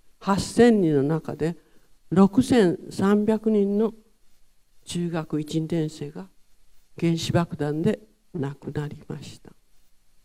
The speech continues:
戦争ってむごいもんですよね。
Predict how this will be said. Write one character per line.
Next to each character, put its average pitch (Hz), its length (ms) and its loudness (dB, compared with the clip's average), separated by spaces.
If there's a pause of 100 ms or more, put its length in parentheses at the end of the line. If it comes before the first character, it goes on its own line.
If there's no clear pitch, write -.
(1900)
戦 147 260 -8
争 160 180 -6
っ 170 40 -8
て - 100 -4
む 170 160 0
ご 190 160 0
い - 20 2
も 180 140 -2
ん 151 60 -6
で 139 100 -4
す - 180 -16
よ 147 120 -10
ね。 185 200 -12